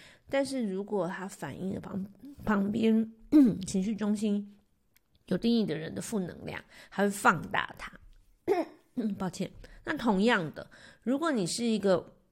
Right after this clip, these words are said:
空白的头脑中心，然后你身边的那个人，他就是有很多灵感，然后有很多很想要执行的，有很多压力，他，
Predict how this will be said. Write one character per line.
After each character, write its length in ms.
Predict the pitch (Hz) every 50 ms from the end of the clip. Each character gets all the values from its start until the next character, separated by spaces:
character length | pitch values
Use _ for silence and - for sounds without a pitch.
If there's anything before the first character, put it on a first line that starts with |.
| _ - -
空 260 | - - 294 240 190
白 220 | 170 170 151 160
的 100 | 156 160
头 200 | 170 - 165 175
脑 180 | 175 175 151 156
中 240 | - - 156 156 156
心， 240 | - - 160 160 156
然 100 | 165 180
后 140 | 233 269
你 140 | 262 220 165
身 360 | 151 - - 233 233 233 240
边 180 | 220 220 214 208
的 80 | 202 175
那 120 | 175 190
个 140 | 170 165 135
人， 240 | - 60 62 - 214
他 140 | - 302 311
就 100 | 294 311
是 80 | 294
有 80 | 262 240
很 180 | 233 240 170 165
多 140 | 185 208
灵 300 | 208 185 156 160 160 170
感， 200 | 165 180 - - - - - - - - - -
然 100 | - 202
后 80 | 233 247
有 120 | 240 233
很 240 | 190 196 175 165 165
多 280 | 190 196 202 202 202 202 - - - - - - -
很 160 | - 220 247
想 160 | 247 233 165
要 80 | 196 220
执 180 | 214 - 185
行 300 | 185 180 196 185 170 170
的， 120 | 165 165 170
有 120 | 190 233
很 80 | 233 180
多 100 | 185 208
压 320 | 196 214 214 202 180 196
力， 240 | 202 208 196 170 - - - - - - - - _ _ _ _
他， 180 | - - -